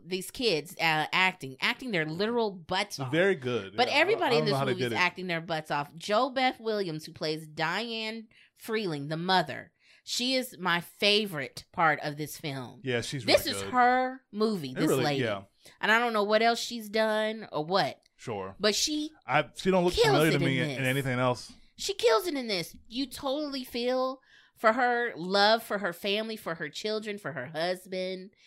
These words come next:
Speaker 1: um, like, her fighting spirit, her faith.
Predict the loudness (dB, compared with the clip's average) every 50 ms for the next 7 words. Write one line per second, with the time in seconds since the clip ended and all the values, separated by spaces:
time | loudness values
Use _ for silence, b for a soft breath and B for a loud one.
0 | B B B B -4 -2 -2 0 -2 -4 -6 -6 -4 -2 -2 -2 -4 -6 -8 -8
1 | -8 -4 0 2 2 2 2 -2 -6 -10 -12 -14 -14 -14 -10 -8 -8 -6 -4 -4
2 | -6 -6 -6 -8 -8 -8 -8 -10 -10 -8 -6 -6 -8 -8 -10